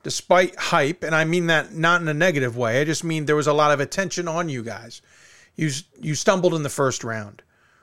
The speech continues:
What have you learned from those experiences? What does this team learn from those experiences?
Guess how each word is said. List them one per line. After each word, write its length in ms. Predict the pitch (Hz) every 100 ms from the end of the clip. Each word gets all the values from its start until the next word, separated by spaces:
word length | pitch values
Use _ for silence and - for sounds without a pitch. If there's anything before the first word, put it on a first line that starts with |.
| _ _ _ -
What 180 | 160
have 80 | 202
you 100 | 220
learned 260 | 208 214 -
from 160 | 190
those 240 | 185 180 147
experiences? 1120 | - - 254 247 214 165 - 156 147 135 -
What 140 | 151 160
does 140 | 135
this 120 | 139
team 300 | - 226 226
learn 180 | 196 160
from 140 | 139
those 200 | 151 139
experiences? 800 | 131 - 151 139 131 147 135 -